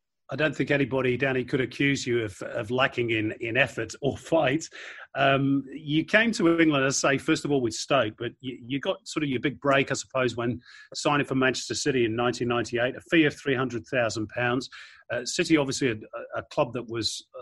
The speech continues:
a lot different then to the one it is, uh, now. And you had Danny Allsop there as well, uh, as another Australian. Um,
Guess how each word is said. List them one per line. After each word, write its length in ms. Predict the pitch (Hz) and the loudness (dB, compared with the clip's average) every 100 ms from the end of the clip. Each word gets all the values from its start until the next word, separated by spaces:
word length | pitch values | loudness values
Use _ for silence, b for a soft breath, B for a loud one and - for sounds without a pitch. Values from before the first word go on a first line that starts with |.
| - | -8
a 60 | 113 | -4
lot 280 | 131 151 - | 0 0 0
different 380 | 156 143 107 | -2 -2 -2
then 200 | 131 127 | 2 2
to 120 | 120 117 | 0 -6
the 100 | 117 | -4
one 300 | 123 120 - | -2 -2 -4
it 120 | 120 | -2
is, 340 | 117 110 - - b b b - | 0 0 -4 -12 b b b -4
uh, 160 | 113 110 | -2 0
now. 280 | 127 131 110 | 0 0 0
And 80 | 120 | 0
you 80 | 139 | 2
had 160 | 196 | 2
Danny 280 | - 185 143 | 4 6 6
Allsop 360 | 143 247 196 - | 4 2 -2 -2
there 200 | 123 113 | -2 -2
as 160 | 110 | -2
well, 360 | 135 175 156 120 | 0 2 2 2
uh, 200 | 107 110 120 127 120 | 0 0 -2 -6 -6
as 140 | 117 | -4
another 320 | 127 127 110 | -2 -2 -2
Australian. 600 | 101 - 127 113 104 127 147 B B B B - | -4 -4 -2 -2 0 -2 -4 B B B B 0
Um, 220 | 135 127 | 0 0